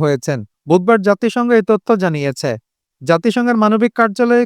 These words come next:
কখন এই হামলার ঘটনা ঘটেছে বা এর পেছনে কারা ছিল, তা নির্দিষ্ট করে জানায়নি,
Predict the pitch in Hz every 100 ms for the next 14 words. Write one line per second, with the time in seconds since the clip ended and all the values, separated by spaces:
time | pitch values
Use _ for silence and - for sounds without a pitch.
0 | - - 202 - 240 220 220 233 233 208
1 | 208 226 220 226 233 - 233 208 214 202
2 | 196 208 - 233 233 214 208 208 165 143
3 | 233 - _ _ 180 185 190 175 220 -
4 | 226 226 220 180 156 135 123